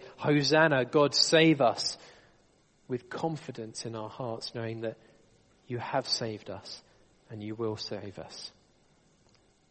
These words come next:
Lord, help us to enter into Easter and worship the King Jesus this week and forever.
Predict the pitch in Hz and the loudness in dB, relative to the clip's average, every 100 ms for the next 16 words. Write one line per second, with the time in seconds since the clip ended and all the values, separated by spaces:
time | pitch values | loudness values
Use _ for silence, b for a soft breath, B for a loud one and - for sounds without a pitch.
0 | - 110 107 - 127 - 113 - 113 113 | -16 -12 -10 -6 -6 -6 -10 -8 -8 -8
1 | - 110 - 117 107 107 - 107 98 - | -12 -14 -12 -10 -10 -12 -12 -12 -14 -18
2 | b b b b b - 107 107 117 123 | b b b b b -16 -12 -6 0 0
3 | 117 - 110 - - - - 110 110 104 | 0 -4 -10 -14 -20 -16 -14 -12 -10 -10
4 | 101 98 95 101 101 - 95 95 - _ | -10 -12 -14 -12 -14 -12 -14 -14 -20 _
5 | - 117 107 - 113 98 - | -12 -12 -10 -8 -8 -8 -14